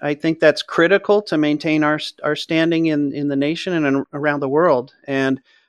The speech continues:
we couldn't be where we are today without the, the strong advocacy and champions that we have, such as Michelle, and,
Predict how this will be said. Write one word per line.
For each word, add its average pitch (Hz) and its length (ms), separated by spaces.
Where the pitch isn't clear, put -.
we 156 180
couldn't 170 280
be 151 120
where 151 200
we 151 100
are 143 120
today 143 360
without 135 400
the, 135 400
the 143 80
strong 147 360
advocacy 143 600
and 131 100
champions 139 460
that - 120
we 143 120
have, 135 320
such - 260
as 143 100
Michelle, 139 540
and, 135 160